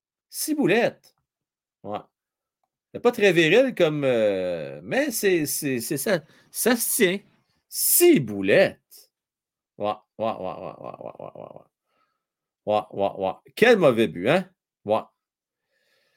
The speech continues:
Oh, là, Mario sort de sa torpeur. Là, on jase, là, on jase. On est content, on est content, hein? On veut avoir un, un certain Fantillier ou un certain Bédard.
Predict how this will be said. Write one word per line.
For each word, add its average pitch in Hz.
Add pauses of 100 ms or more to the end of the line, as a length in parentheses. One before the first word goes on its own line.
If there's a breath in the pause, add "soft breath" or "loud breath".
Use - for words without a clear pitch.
(240)
Oh, 202
là, 220
Mario 202
sort 208
de 190
sa 175
torpeur. 143
Là, 247
on 214
jase, 147
là, 214
on 208
jase. 151
On 127
est 202
content, 233
on 139
est 226
content, 226
hein? 175
On 214
veut 190
avoir 196
un, 131 (640)
un 131
certain 190
Fantillier 196
ou 151
un 120
certain 151
Bédard. 139